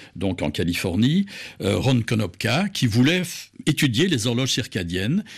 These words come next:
et qui a été proposé à un généticien très connu, euh, du Caltech, euh, Seymour Benzer,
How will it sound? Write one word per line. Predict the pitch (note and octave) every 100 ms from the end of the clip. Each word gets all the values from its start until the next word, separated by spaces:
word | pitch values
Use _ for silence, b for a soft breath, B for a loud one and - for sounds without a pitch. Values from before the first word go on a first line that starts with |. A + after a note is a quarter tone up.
| B -
et | A2+
qui | D#3
a |
été | C#3+
proposé | C3 - D#3 D3 C#3 A2 D3
à | B2
un | G#2+
généticien | G2+ A2+ - G#2+ - A2+
très | - C3+
connu, | B2 A#2+ B2 C3 B B B -
euh, | G2+ G2+ F2+
du | E2+
Caltech, | G2 F#2+ G2 C#3+ F3 E3+
euh, | F#2+ F2+
Seymour | - A2 G#2 A2+
Benzer, | F2+ F#2 F2 G#2+ C3+